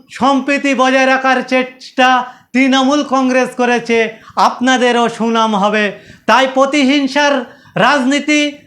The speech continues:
প্রতিহিংসার আবর্জনাকে সরিয়ে দিয়ে স্বচ্ছ মনোবৃত্তি নিয়ে সৌজন্যতা দিকে রাজনীতি করো, বিরোধীদেরকেও মান্যতা দিয়ে রাজনীতি করো।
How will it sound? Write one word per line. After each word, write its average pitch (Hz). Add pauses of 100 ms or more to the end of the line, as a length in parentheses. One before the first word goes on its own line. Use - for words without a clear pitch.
(160)
প্রতিহিংসার 285 (160)
আবর্জনাকে 285
সরিয়ে 285
দিয়ে 294 (260)
স্বচ্ছ 294
মনোবৃত্তি 285
নিয়ে 285 (280)
সৌজন্যতা 277
দিকে 269
রাজনীতি 262
করো, 262 (260)
বিরোধীদেরকেও 269 (160)
মান্যতা 269
দিয়ে 269
রাজনীতি 254
করো। 254